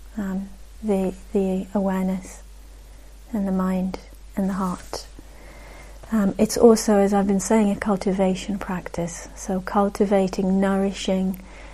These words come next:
um, something that is beneficial, something that is wholesome, something that's nourishing, um,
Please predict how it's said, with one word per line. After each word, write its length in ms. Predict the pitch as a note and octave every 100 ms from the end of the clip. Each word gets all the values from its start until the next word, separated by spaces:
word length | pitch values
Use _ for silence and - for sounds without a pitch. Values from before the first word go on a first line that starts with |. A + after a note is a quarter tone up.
| - -
um, 200 | F#3 F#3
something 320 | G#3+ G#3 G3
that 100 | F#3+
is 140 | F#3
beneficial, 760 | G3 F#3 F#3 - G3 - F#3+ F3 - - - -
something 220 | A3 G3+ F#3+
that 100 | F#3+
is 120 | F#3
wholesome, 680 | - F#3 F#3+ - F#3 F#3 F3+ - - - - - - -
something 340 | - G#3 F#3+
that's 240 | F#3 -
nourishing, 640 | F#3 F3 F3 - F#3 E3+ F3+ - - - - - -
um, 300 | G3 F#3 F#3